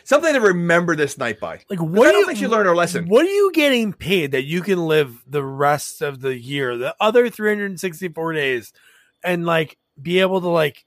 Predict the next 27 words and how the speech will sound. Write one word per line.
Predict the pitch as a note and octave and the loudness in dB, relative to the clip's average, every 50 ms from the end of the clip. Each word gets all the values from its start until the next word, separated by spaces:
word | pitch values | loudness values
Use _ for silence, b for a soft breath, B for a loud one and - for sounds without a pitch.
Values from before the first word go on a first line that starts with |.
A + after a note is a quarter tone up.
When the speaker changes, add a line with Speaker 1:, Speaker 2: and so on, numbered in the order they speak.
| _ _ | _ _
Speaker 2:
sleep | _ - - F3+ F#3 F#3+ - | _ -8 -2 -2 -2 0 -2
at | D3+ B2 | -6 -8
night? | A#2 A2 G#2 G2+ - | -8 -12 -12 -12 -10
Like, | B2 C3+ C3+ B2 - b b b b b b _ | -8 -8 -8 -8 -12 b b b b b b _
"Oh, | A#3 B3+ C#4 C#4+ C4+ A#3 F#3+ D#3+ - _ _ _ _ _ | 0 2 2 4 2 2 0 -2 -8 _ _ _ _ _
Mom, | G3+ A#3+ C#4+ D4 A#3+ E3 | 0 2 2 2 2 2
how'd | D#3 G#3 A#3 A3+ | 0 -2 -2 -2
you | D#4 D4+ | -4 -6
get | D#4+ D#4 - | -6 -6 -4
that | D#4 C#4 A3+ E3 | -4 -4 -4 -6
fifty | - C4+ B3+ - C4 | -10 -12 -10 -10 -6
thousand | A#3 C4+ C4 B3 A3+ A3 | -4 -2 -4 -4 -4 -4
dollar | B3+ B3 A#3 G#3 | -2 -2 -2 -2
bonus?" | F#3 A3+ B3 B3+ G3+ D3 C3 - - - - _ _ - | -2 -2 -2 -2 -2 -4 -6 -8 -14 -16 -18 _ _ -14
"Uh, | - - _ _ _ _ _ _ | -14 -14 _ _ _ _ _ _
you're | D#3+ F3 B3+ C4+ | -10 -8 -8 -8
just | - - - | -8 -8 -8
an | B3 G3 | -2 0
auctioneer | F#3 G3+ F#3 - - F3+ G#3 A#3 C4+ B3+ G3+ | 2 2 0 -2 -6 -6 -4 -2 -2 0 0
on | E3 D#3 | -2 -4
Sundays | C#3+ - G#3 G#3 G#3 G3+ G3 G3 F#3 F3 F#3+ | -2 0 0 0 0 0 -2 -2 -2 -2 0
at | F#3 F#3 F3+ D#3+ - b b b b b b b _ _ | 0 0 0 -2 -6 b b b b b b b _ _
antique | G3 G3 F#3 - - A3 C#4 - - | -2 -2 -2 0 -2 -2 -2 -2 -6
shows." | - - F#3 D#3 B2+ A#2 A#2 A#2+ A#2+ C3 - - - _ _ | -6 -4 -4 -2 -2 -4 -8 -10 -14 -18 -20 -20 -20 _ _
It's | D3 _ F3 | -14 _ -8
like, | E3+ E3+ E3+ - | -6 -6 -6 -6
um, | G3+ G#3+ A3 A3 A3+ A#3 A#3 A#3 A3+ A3+ A3+ | -6 -4 -4 -4 -4 -6 -6 -8 -8 -10 -14